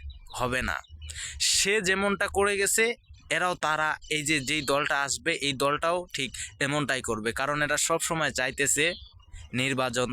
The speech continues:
দাও, নির্বাচন দাও।" কারণ ক্ষুধার্ত বাঘ <laughs> যদি একবার শিকার পায়, তার কোনো কিছুই রাখে না, সব কিছুই খেয়ে ফেলে। নমুনা তো আপনারা দেখতে পাচ্ছেন।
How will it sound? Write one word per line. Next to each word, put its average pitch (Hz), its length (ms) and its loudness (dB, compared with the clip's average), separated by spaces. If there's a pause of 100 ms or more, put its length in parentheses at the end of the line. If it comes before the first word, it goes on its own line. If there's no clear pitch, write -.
দাও, 110 220 0
নির্বাচন 113 680 -2
দাও।" 90 180 -2 (360)
কারণ 123 260 0
ক্ষুধার্ত 131 500 -2
বাঘ 113 400 0 (1200)
<laughs> - 400 -4 (600)
যদি 120 180 0
একবার 120 280 0
শিকার 117 380 -2
পায়, 107 300 -2 (520)
তার 123 180 0
কোনো 185 240 2
কিছুই 156 320 2
রাখে 110 260 -2
না, 101 120 -2
সব - 260 0 (100)
কিছুই 131 260 0
খেয়ে 113 220 -2
ফেলে। 78 280 -10 (720)
নমুনা 143 380 0
তো 151 120 0
আপনারা 147 360 0 (180)
দেখতে 127 320 -2
পাচ্ছেন। 107 500 -4